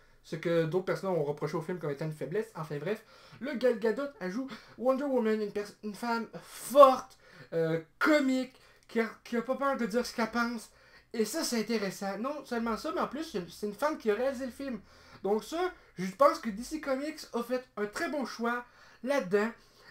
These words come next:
Et honnêtement, je trouve ça fantastique. Ils ont fait une superbe job à la production. Euh, la réalisation est fantastique. Les effets spéciaux sont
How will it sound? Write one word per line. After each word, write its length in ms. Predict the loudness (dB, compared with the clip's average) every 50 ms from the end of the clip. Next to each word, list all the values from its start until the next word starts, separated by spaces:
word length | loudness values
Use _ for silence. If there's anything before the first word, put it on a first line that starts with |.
| -20 -12 -8
Et 160 | -4 -2 0
honnêtement, 360 | 2 2 2 2 0 -2 -2 -2 -2 -4 -6 -12 _ _ _ _ _ _ _ _ _ _ _ _ _ _ _ _ _ _ _ _ _ _ _ _ _ _ _ _ _ _ _ _ _ _ _ _ _ _ _ _ _ -10
je 140 | -6 -4 -4
trouve 180 | -2 -2 -4 -2
ça 160 | 0 0 -2
fantastique. 800 | -2 -2 -2 -2 -2 -2 -2 -4 -6 -6 -8 -6 -6 -6 -6 -8 _ _ _ _ _ _ _ _ _
Ils 80 | -6 -4
ont 60 | -4
fait 180 | -2 -2 -4 -4 -4
une 120 | -6 -6
superbe 540 | -4 -4 -4 -2 0 0 0 0 0 -2 -2
job 220 | 0 0 0 4 4
à 80 | 4
la 80 | 4 4
production. 640 | 2 -2 -8 -8 -8 -10 -8 -4 -2 0 0 0 0 -4 -10 -20 -20 -10 -4
Euh, 340 | -2 0 2 2 2 0 -2 -6 -6
la 140 | -4 -4 -4
réalisation 560 | -2 -4 -2 -2 0 -2 -2 -2 -4 -4 -4 -4 -6
est 240 | -6 -6 -6 -8 -12 _ _ _ _
fantastique. 840 | -12 -6 -2 -2 0 0 0 -2 -2 -4 -8 -6 -4 -4 -4 -4 -6
Les 200 | -6 -6 -4 -4
effets 180 | -4 -4 -6
spéciaux 380 | -6 -6 -6 -6 -4 -4 -6 -6
sont 320 | -6 -8 -10 -10 -10 -10